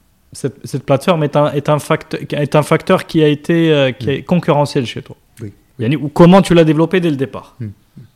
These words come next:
Speaker 2: Avant de zoomer sur la partie
Speaker 1: Oui.
Speaker 2: I T, euh, bah, tu sais, à cœur ouvert, je partageais ma carte, les fondamentaux du cabinet Innovation, ouais.
Speaker 1: Mm.
Speaker 2: Ça peut servir à d'autres cabinets, même,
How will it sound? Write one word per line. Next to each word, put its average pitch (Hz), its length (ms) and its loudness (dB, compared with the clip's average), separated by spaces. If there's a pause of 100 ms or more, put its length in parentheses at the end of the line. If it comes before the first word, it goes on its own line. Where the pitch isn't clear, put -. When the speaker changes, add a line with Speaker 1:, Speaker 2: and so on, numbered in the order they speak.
(600)
Speaker 2:
Avant 139 220 -6
de 127 60 -4
zoomer 117 240 -4
sur 113 180 -12
la 110 100 -10
partie 107 280 -10
Speaker 1:
Oui. 117 100 0
Speaker 2:
I 120 40 -4
T, 120 200 -12 (200)
euh, - 20 -16 (1200)
bah, 139 120 -12
tu - 140 -20
sais, 127 180 -16
à - 80 -16
cœur 117 100 -8
ouvert, 113 220 -8
je 101 60 -12
partageais 107 360 -12
ma - 20 -20
carte, 139 360 -16 (440)
les 123 120 -10
fondamentaux 117 400 -6
du 107 160 -6
cabinet 104 260 -8
Innovation, 101 480 -12
ouais. 110 80 -8
Speaker 1:
Mm. 117 440 -4
Speaker 2:
Ça 143 80 -10
peut 185 200 -12
servir 151 180 -10
à - 20 -8
d'autres 151 240 -12
cabinets, 135 220 -6
même, 151 200 -8